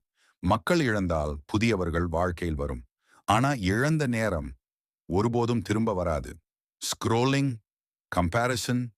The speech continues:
யூஸ்லெஸ் கான்வர்சேஷன்ஸ், நெகட்டிவ் ரிலேஷன்ஷிப்ஸ், இந்த விஷயங்கள் எல்லாம் உன் கனவுகளை கொஞ்சம் கொஞ்சமா அழித்துவிடும்.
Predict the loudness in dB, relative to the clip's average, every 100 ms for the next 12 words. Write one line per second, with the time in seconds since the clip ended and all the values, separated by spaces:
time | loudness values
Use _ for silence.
0 | _ _ _ _ 0 2 2 0 -4 0
1 | -2 0 -2 -4 -6 -6 -12 -14 -16 _
2 | _ -2 4 4 4 2 0 0 0 -2
3 | -4 -6 -10 -14 _ _ _ _ 2 4
4 | 6 2 0 0 0 0 -2 -2 0 0
5 | 0 -4 -2 -2 0 0 -2 -2 0 0
6 | 2 0 -2 -2 -2 -2 0 0 -2 -4
7 | -6 -8